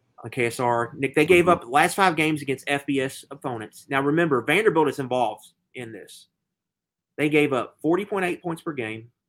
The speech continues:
Speaker 1: six point three yards per play, and over eighty-two snaps per game they were playing. Like, the depth really hit them hard at the end of last year. And I think people kind of forget that, how bad the defense was at the end.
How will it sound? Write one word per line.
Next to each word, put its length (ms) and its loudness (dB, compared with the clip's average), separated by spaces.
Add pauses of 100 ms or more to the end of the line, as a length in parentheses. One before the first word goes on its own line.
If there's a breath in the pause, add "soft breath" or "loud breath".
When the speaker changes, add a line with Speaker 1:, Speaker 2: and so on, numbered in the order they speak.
(840)
Speaker 1:
six 300 -4
point 260 -4
three 180 -2
yards 240 -2
per 120 -8
play, 400 -10 (1000)
and 360 -8
over 220 -4
eighty-two 360 -6
snaps 320 -8
per 100 -12
game 200 -12
they 100 -10
were 100 -10
playing. 360 -18 (840)
Like, 160 -10
the 100 -2
depth 320 2
really 260 2
hit 200 -2
them 240 -4
hard 460 -6 (540)
at 100 -14
the 120 -12
end 100 -10
of 60 -8
last 300 -8
year. 280 -14 (1200)
And 480 -10 (480)
I 60 -10
think 160 -4
people 180 -2
kind 220 0
of 80 -10
forget 340 -8
that, 220 -12
how 120 -8
bad 220 -6
the 60 -14
defense 420 -18
was 200 -14
at 100 -20
the 180 -20
end. 140 -20